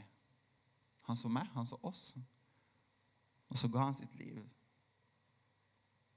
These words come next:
Han gikk korsets vei for å gi meg en ny identitet, ikke basert på hva jeg har fått til, men hva han har gjort for meg. Han ga alt, og da er det helt naturlig å gi alt tilbake til han.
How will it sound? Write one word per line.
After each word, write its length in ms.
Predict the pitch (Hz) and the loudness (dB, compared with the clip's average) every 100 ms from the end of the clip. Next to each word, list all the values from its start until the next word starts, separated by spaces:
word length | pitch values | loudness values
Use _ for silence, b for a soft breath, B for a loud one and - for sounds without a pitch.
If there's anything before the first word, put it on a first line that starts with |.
| _ _ _ _ - _ _ 143 | _ _ _ _ -20 _ _ 8
Han 120 | 147 | 8
gikk 120 | 139 | 8
korsets 260 | 147 143 135 | 4 4 4
vei 100 | 139 | 4
for 80 | 147 | 4
å 60 | 139 | 2
gi 100 | 135 | 2
meg 160 | 131 | 2
en 60 | 131 | 0
ny 100 | 135 | 0
identitet, 400 | - 156 127 120 127 | 0 -2 -2 -4 -4
ikke 160 | 131 | -2
basert 320 | 147 151 139 - | 0 0 -2 -2
på 100 | 123 | 0
hva 120 | 127 | 2
jeg 80 | 123 | 2
har 20 | |
fått 180 | 123 - | 0 0
til, 100 | 151 123 - - _ _ _ _ _ - - | -4 -8 -16 -20 _ _ _ _ _ -4 4
men 140 | 127 | 6
hva 140 | 123 127 | 8 8
han 160 | 131 123 | 8 6
har 80 | |
gjort 180 | 127 123 | 2 -2
for 120 | - 123 | -2 -2
meg. 180 | 151 131 B B - | -2 -8 B B 0
Han 140 | 135 | 2
ga 140 | 135 - 131 | 4 2 -2
alt, 320 | 156 - - | -6 -12 -6
og 80 | 123 | -4
da 80 | |
er 80 | 139 | -4
det 100 | 135 - | -6 -8
helt 140 | - | -8
naturlig 380 | 240 - - 131 | -8 -8 -4 -2
å 40 | 120 | -2
gi 80 | 131 | -4
alt 140 | 131 | -6
tilbake 320 | - 117 117 | -4 -4 -4
til 120 | - 135 | -6 -6
han. 260 | - 123 | -6 -12